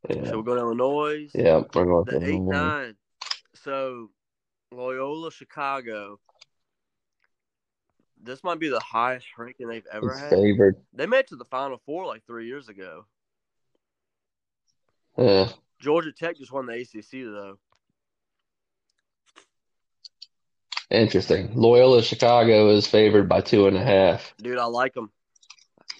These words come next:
Speaker 1: Yeah, I gotta go with the
Speaker 2: Yeah, I
Speaker 1: smaller
Speaker 2: like 'em a
Speaker 1: school.
Speaker 2: lot. Tennessee, Oregon State.
Speaker 1: Tennessee's favored by seven and a half.
Speaker 2: Tennessee's good.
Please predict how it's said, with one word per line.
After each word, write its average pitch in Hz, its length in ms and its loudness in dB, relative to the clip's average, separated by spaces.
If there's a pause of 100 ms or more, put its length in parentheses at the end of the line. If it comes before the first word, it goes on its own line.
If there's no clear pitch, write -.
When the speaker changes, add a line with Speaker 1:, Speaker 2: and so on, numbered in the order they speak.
(1600)
Speaker 1:
Yeah, 95 320 4
I 107 120 4
gotta 107 240 4
go 101 140 6
with 101 100 2
the 101 60 -6
Speaker 2:
Yeah, - 60 -2
I - 40 -6
Speaker 1:
smaller 101 260 4
Speaker 2:
like 95 60 8
'em 92 40 2
a 95 40 -4
Speaker 1:
school. 98 400 4
Speaker 2:
lot. 95 180 -6 (1900)
Tennessee, 151 460 -8
Oregon 143 320 -6
State. 151 560 -10 (2750)
Speaker 1:
Tennessee's 110 480 4
favored 110 340 6
by 101 120 4
seven 107 360 4
and 101 120 0
a 104 40 2
half. 104 280 4
Speaker 2:
Tennessee's 156 340 -2
good. 147 340 -6